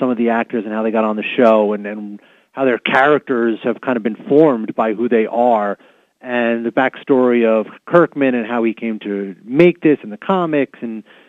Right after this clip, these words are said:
uh, so there, there's some of that kind of behind the scenes stuff as well. So even if you're a fan of the show, I would think there's probably some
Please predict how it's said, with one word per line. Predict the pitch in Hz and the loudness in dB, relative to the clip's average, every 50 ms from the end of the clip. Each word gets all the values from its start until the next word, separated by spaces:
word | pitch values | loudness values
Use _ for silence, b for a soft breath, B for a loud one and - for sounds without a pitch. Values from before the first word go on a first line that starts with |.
| b b b b - - | b b b b -14 -8
uh, | - 135 143 135 - | -6 -4 -4 -2 2
so | - 165 160 156 | 2 4 4 4
there, | 143 160 160 | 4 4 2
there's | 160 - 175 165 - - | 4 2 2 0 0 0
some | - 226 214 | -2 0 0
of | 202 | 0
that | 165 156 135 - | -2 -2 -4 -4
kind | - 143 131 | -4 -6 -4
of | 120 | -4
behind | 123 120 131 135 131 127 120 | -4 -6 -6 -6 -6 -6 -8
the | 113 - - | -10 -10 -10
scenes | 131 127 123 117 _ | -10 -10 -10 -10 _
stuff | - - 127 107 - | -8 -8 -6 -6 -6
as | 117 104 101 | -8 -6 -2
well. | 113 120 110 98 - | 0 2 2 2 0
So | 143 | 0
even | 165 185 196 | 2 2 2
if | 175 123 | 0 2
you're | 139 139 117 | 0 0 0
a | |
fan | - - 139 131 131 | 0 -2 -2 -2 0
of | 123 110 | 0 -2
the | 107 | -4
show, | - - 147 131 123 117 110 - b b b b b | -2 0 0 2 2 2 0 -2 b b b b b
I | b 123 | b -2
would | 143 139 139 _ _ - | -2 -2 -2 _ _ 4
think | - 262 247 214 | 4 4 6 6
there's | - 147 123 | 4 2 2
probably | - - 143 131 127 | 2 0 0 0 0
some | - 117 | -2 -6